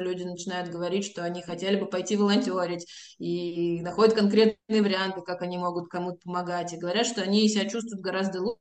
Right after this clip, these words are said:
лучше. И вот эту энергию, которая идет на чтение новостей и разгон, и разгон этого тревожного маятника,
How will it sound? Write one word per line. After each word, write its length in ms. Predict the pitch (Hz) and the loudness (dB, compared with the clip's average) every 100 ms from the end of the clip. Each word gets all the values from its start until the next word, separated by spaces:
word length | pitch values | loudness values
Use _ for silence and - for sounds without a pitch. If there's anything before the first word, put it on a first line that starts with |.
| _ | _
лучше. 400 | - 311 - 180 175 - - | -4 -4 -4 -6 -8 -12 0
И 40 | |
вот 100 | 196 | 4
эту 160 | 202 202 | 6 8
энергию, 380 | 208 220 202 190 | 8 8 6 4
которая 340 | 185 185 190 | 0 0 2
идет 220 | 190 196 | 2 2
на 100 | 180 | 0
чтение 400 | 180 - 202 196 | -6 0 4 4
новостей 600 | 180 180 202 - 196 185 | 2 0 -2 0 0 0
и 20 | 180 | 0
разгон, 500 | 175 185 190 190 - | -4 -4 -2 -4 -6
и 240 | 190 185 180 - | -4 -4 -6 -8
разгон 400 | 190 190 214 208 | -6 2 4 6
этого 400 | 190 170 175 170 | 2 -2 -8 -8
тревожного 560 | - 190 202 208 175 180 | -8 -4 0 0 -2 -4
маятника, 680 | 226 262 262 190 190 170 | 0 0 2 -2 -2 -6